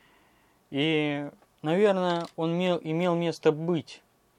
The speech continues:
И стоило бы делать такой закон, несмотря на то, что есть ещё и вандализм, и хулиганство, и прочее, прочее, прочее.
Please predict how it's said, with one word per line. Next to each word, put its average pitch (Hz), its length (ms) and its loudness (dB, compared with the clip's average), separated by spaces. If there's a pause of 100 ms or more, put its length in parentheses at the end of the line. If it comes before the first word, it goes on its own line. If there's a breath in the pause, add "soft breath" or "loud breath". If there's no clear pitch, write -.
(1900 soft breath)
И 117 560 -6 (1400)
стоило 143 520 6
бы 113 140 -4
делать 117 360 0
такой 113 300 -6
закон, 151 520 -2 (1300)
несмотря 143 480 4
на 120 100 -2
то, 120 120 -2
что - 160 -4
есть 127 280 -2
ещё 120 220 -6 (100)
и 135 120 -4
вандализм, 156 840 0 (880 soft breath)
и 113 100 -6
хулиганство, 151 1000 0
и 117 100 -6
прочее, 151 460 2
прочее, 127 400 -2
прочее. - 420 -2